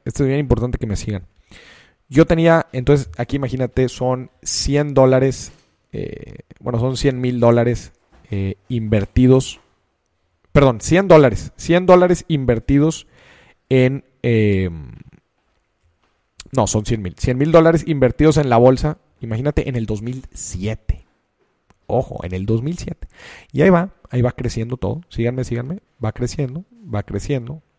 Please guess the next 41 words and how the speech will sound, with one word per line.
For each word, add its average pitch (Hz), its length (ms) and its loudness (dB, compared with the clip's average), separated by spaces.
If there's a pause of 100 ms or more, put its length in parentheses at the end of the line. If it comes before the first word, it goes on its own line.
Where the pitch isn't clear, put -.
(160)
va 107 80 -6
creciendo. 165 420 -4 (460)
La 156 220 2
mancha, 196 540 2
la 160 160 2
mancha 175 340 0
gris 170 380 2 (360)
es 127 80 0
la 135 140 2
recesión, 135 440 -2 (140)
es 123 80 -6
la 120 120 -2
época - 260 -2
de 117 60 -2
la 110 80 -6
recesión. - 400 -10
Entonces 135 200 -10
imagínate, - 500 -12 (220)
híjola, - 640 -6
y 110 80 -6
empieza, 113 440 -6
y 117 120 -8
Lehman 151 280 -2
Brothers, 135 560 -4 (460)
y 120 60 -8
las 120 160 0
propiedades, 113 840 -4
y 117 60 -20
todo 135 180 0
se 143 40 -6
está 139 160 -4
yendo 151 160 -2
al 147 80 -2
carajo, 120 380 -6 (560)
y 135 120 -2
todo 190 180 2
se 190 60 2
está 190 160 -2
yendo 208 160 0
al 190 80 2
carajo, 156 400 2